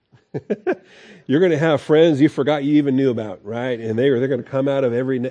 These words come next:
every nook and cranny and every, uh, all the woodwork. Uh, whereas a poor man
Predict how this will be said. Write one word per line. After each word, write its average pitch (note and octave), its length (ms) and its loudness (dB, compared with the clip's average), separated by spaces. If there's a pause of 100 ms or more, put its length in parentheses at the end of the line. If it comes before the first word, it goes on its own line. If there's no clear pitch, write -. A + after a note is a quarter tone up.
every B2+ 340 -2
nook B2 240 -6
and A#2 100 -10
cranny B2+ 460 -4
and A2 80 -8
every, A#2 420 -4
uh, A2 180 -6
all A#2 240 -6
the A2+ 60 -8
woodwork. A2+ 480 -8 (920)
Uh, B2 260 0
whereas B2 400 2
a A2+ 40 -2
poor G3+ 320 0
man A#2 460 -4